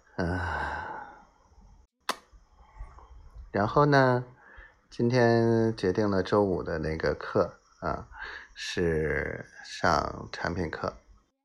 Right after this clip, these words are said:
啊，由黄总来讲北海特产这一块。然后礼拜五，明天再跟进一下这个，这个他那个电烤炉，啊，到底儿到还是没到，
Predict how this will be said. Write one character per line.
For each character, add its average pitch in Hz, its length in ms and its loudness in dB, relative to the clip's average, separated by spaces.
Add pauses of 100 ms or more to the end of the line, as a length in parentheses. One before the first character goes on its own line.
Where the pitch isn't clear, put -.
啊， 98 400 -16
由 80 240 -2
黄 78 260 0
总 78 260 -4
来 - 240 -6
讲 - 380 0
北 - 140 0
海 - 160 2
特 - 160 -2
产 - 260 -2
这 - 160 -6
一 - 40 -6
块。 - 220 -6 (1300)
然 104 220 4
后 98 840 6
礼 85 260 0 (220)
拜 85 320 4
五， 71 460 -6
明 85 180 0
天 110 180 2
再 107 140 4
跟 98 180 2
进 101 220 2
一 - 20 0
下 90 200 2
这 85 180 0
个， 78 400 -2 (800)
这 - 180 -6
个 78 240 -2
他 - 260 -4 (640)
那 82 120 -2
个 78 100 -4
电 87 220 0
烤 - 220 4
炉， 78 580 -2 (640)
啊， - 220 -4
到 82 100 2
底 73 100 0
儿 55 120 2
到 82 160 4
还 65 160 0
是 62 80 0
没 73 120 0
到， - 300 0